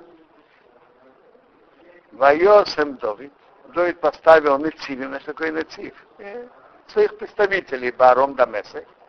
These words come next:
Вяти Аром, стали Аром, э, Давид, Давиду,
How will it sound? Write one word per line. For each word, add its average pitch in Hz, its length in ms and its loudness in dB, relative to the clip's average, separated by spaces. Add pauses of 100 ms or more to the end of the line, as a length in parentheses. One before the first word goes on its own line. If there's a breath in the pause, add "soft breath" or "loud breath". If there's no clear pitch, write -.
(320 soft breath)
Вяти 165 420 4
Аром, 156 420 6
стали 170 340 2
Аром, 139 420 6
э, 131 100 0
Давид, 127 380 -2
Давиду, 113 500 -6